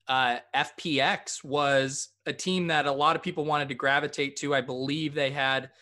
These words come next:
the highest implied win probability. Um, but then, you know, I, I didn't get a chance to get up, you know, and watch that game, unfortunately. But it seemed like they made quick work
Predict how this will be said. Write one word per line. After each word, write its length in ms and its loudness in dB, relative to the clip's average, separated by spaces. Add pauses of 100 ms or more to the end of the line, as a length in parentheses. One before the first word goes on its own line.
(140)
the 80 -2
highest 400 0
implied 580 -2
win 380 -6
probability. 880 -2 (340)
Um, 560 0
but 200 -2
then, 560 -2 (180)
you 100 -6
know, 80 2
I, 260 4
I 60 2
didn't 160 -4
get 120 -2
a 60 -6
chance 320 -8
to 80 -18
get 120 -2
up, 200 -2
you 80 -10
know, 140 -8
and 100 -12
watch 280 -4
that 180 -6
game, 260 -8
unfortunately. 1080 -6
But 220 2 (360)
it 120 -6
seemed 220 0
like 260 0
they 500 0
made 280 -2
quick 260 -4
work 440 -2